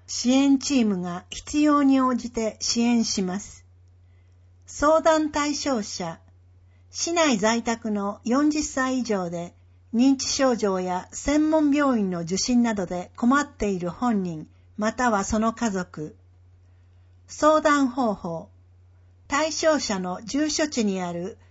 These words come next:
地域包括支援センターへ電話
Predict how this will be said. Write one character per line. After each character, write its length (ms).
地 220
域 200
包 200
括 320
支 200
援 180
セ 200
ン 80
タ 240
ー 60
へ 320
電 380
話 280